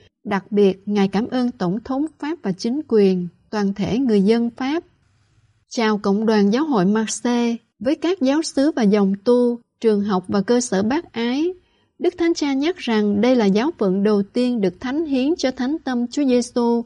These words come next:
vào năm một nghìn bảy trăm hai mươi trong một trận dịch hạch. Và Ngài nói, "Do đó, anh chị em có khả năng trở thành dấu chỉ của sự dịu dàng của Thiên Chúa, ngay cả trong đại dịch thờ ơ hiện nay. Tôi cảm ơn anh chị em vì sự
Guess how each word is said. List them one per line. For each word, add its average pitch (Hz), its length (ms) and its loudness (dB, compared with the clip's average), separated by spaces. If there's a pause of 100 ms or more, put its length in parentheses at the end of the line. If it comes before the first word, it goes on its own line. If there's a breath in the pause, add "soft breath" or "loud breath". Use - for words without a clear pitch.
(120)
vào 202 220 0
năm 233 200 0
một 196 140 0
nghìn 196 180 2
bảy 180 140 0
trăm 247 260 -4
hai 240 200 0
mươi 233 400 0 (160)
trong 240 200 -4
một 165 280 -2
trận 185 300 0
dịch 185 200 2
hạch. 180 260 -2 (720)
Và 214 120 -2
Ngài 196 240 2
nói, 220 440 0 (520)
"Do 254 220 0
đó, 240 420 -2 (100)
anh 269 180 -2
chị - 200 -6
em 254 220 -2
có 330 160 -6
khả 240 140 -6
năng 262 260 -2
trở 226 200 -2
thành 202 280 0
dấu 226 280 2
chỉ 208 280 4
của 277 160 -4
sự 196 300 2
dịu 185 200 4
dàng 190 340 2
của 269 160 -2
Thiên 254 260 0
Chúa, 247 400 -2 (460 soft breath)
ngay 269 200 -2
cả 208 360 -2
trong 262 200 -2
đại 190 160 0
dịch 190 180 4 (100)
thờ 202 260 -2
ơ 240 180 -2
hiện 196 340 0
nay. 233 320 0 (560 soft breath)
Tôi 285 120 -2
cảm 254 200 -2
ơn 262 220 -4
anh 269 200 -2
chị 196 300 0
em 240 300 -2
vì 214 120 2
sự 185 220 0